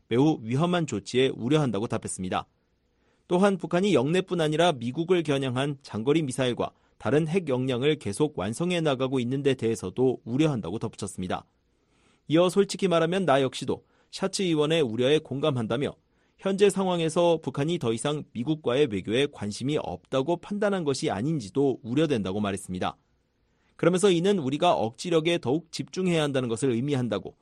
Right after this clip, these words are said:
캠벨 지명자는 강조했습니다. 캠벨 지명자는 우리가 새로운 시기로 향하고 있고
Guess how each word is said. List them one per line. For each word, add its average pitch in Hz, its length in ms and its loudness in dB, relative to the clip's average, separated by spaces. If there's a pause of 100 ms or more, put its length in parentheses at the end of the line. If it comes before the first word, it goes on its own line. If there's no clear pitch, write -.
(140)
캠벨 185 360 -2
지명자는 131 500 -4
강조했습니다. 95 720 -6 (880)
캠벨 185 240 2
지명자는 175 500 0
우리가 156 300 0
새로운 208 380 2
시기로 180 400 -2
향하고 160 380 -2
있고 - 280 -8